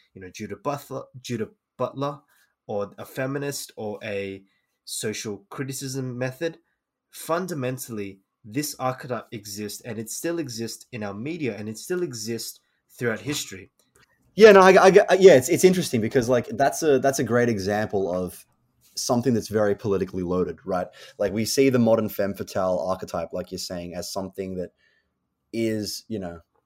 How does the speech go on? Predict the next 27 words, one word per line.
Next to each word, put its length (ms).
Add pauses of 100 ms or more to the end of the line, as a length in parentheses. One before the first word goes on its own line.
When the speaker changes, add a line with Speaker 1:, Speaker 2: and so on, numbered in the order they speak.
(320)
Speaker 2:
it 120
does 240
have 180
political, 680
it 120
does 200
have, 100
like, 160
a 60
political 420
kind 220
of, 180
um, 460 (1120)
connotation 640
to 180
it, 120 (960)
uh, 180
in 100
how 320
it's 140
presented, 640 (320)
or 180
how, 380
you 120
know, 140
this, 240
these, 320